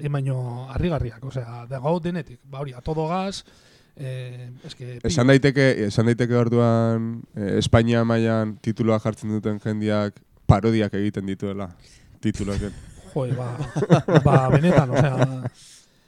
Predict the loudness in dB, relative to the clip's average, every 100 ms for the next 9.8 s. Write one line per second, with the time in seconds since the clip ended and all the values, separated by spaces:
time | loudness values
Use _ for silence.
0 | -20 _ -8 -4 -4 -4 -2 4 4 6
1 | 4 2 0 0 2 0 -2 -2 -2 0
2 | 0 2 0 0 -4 2 6 6 6 4
3 | 2 2 2 2 2 0 0 0 2 4
4 | 2 4 2 0 -2 -2 2 4 6 8
5 | 6 4 -4 -20 _ _ 0 4 4 2
6 | -2 -6 -4 -2 -2 -2 -2 0 0 -2
7 | -2 -4 -2 -2 0 -2 -2 -6 -6 -8
8 | -10 -8 -4 -2 -2 0 0 0 -4 -2
9 | 0 2 4 4 4 4 2 -2